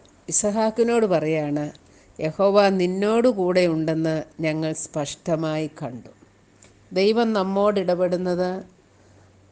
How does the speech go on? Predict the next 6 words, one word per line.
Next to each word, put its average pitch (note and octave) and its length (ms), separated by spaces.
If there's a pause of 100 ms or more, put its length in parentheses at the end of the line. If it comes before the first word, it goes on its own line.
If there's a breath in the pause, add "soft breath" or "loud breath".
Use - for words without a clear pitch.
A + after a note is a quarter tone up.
(320)
നമ്മെ, G3+ 580 (260)
നമുക്ക് G3 400
തരുന്ന F#3 320
ഉറപ്പുകൾ, F#3+ 840 (640)
നമ്മെ F3+ 320 (100)
കാണുന്നവരുടെ A#3 880